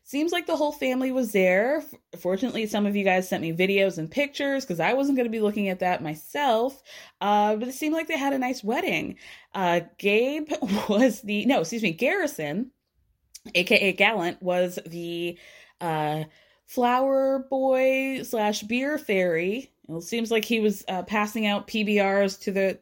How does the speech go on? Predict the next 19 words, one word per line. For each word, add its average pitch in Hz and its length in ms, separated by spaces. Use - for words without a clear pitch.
to 185 80
the 185 80
crowd, 190 680
um, 170 220
including 240 400
his 214 180
father, 240 680
which 214 120
is 208 120
how 214 200
I 208 120
noticed 226 460
that - 120
Cody 208 320
and 185 160
Robin 320 380
were 196 100
sitting 175 320
together 156 560